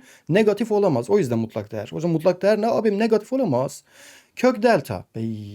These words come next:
deltayı bulmamız lazım. Delta neydi? Hocam valla B kare eksi dört A C formülüyle buluyorduk. B'nin karesi, eksi beşin karesi yirmi beş. Eksi A yerine iki yazacağız. B yerine eksi yedi yazacağız. Bunu hesaplarsak, e, bir kere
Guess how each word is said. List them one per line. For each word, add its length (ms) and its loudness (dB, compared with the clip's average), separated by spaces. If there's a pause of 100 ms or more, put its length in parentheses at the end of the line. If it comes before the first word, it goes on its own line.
(140)
deltayı 360 0
bulmamız 360 -4
lazım. 300 -4
Delta 320 0
neydi? 420 0 (280)
Hocam 240 0
valla 180 2
B 120 0
kare 220 -2
eksi 520 -2
dört 240 2
A 300 0
C 180 -2
formülüyle 580 0
buluyorduk. 460 -6 (240)
B'nin 300 4
karesi, 380 0
eksi 300 -2
beşin 180 -4
karesi 580 -4 (140)
yirmi 400 2
beş. 380 -2
Eksi 480 -4 (420)
A 160 4
yerine 460 2 (160)
iki 240 -6
yazacağız. 640 -2
B 160 2
yerine 580 2 (120)
eksi 360 -4
yedi 260 0
yazacağız. 500 -10
Bunu 100 -2
hesaplarsak, 680 0 (600)
e, 220 0
bir 80 -6
kere 400 0